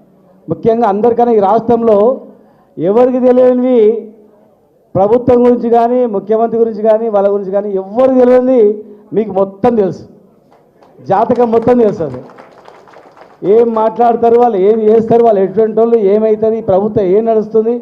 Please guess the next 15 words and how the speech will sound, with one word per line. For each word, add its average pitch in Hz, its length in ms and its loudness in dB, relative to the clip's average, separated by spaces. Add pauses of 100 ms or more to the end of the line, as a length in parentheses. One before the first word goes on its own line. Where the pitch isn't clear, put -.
(520)
ఏం 226 220 2
అబద్ధాలు 240 500 0
మాట్లాడుతారు, 220 600 -2
ఈ - 20 2
అబద్ధాల 214 460 0
మీద 220 180 -2
ఏందనేది 208 460 0 (380)
మీకు 220 200 0
చెప్పాల్సిన 208 380 -2
పని 208 240 -2
లేదు, 208 220 -2 (1080)
మీరే 247 300 2
మాకు 240 280 0
చెప్పాలి, 220 340 0 (680)
అంతేనా? 226 300 0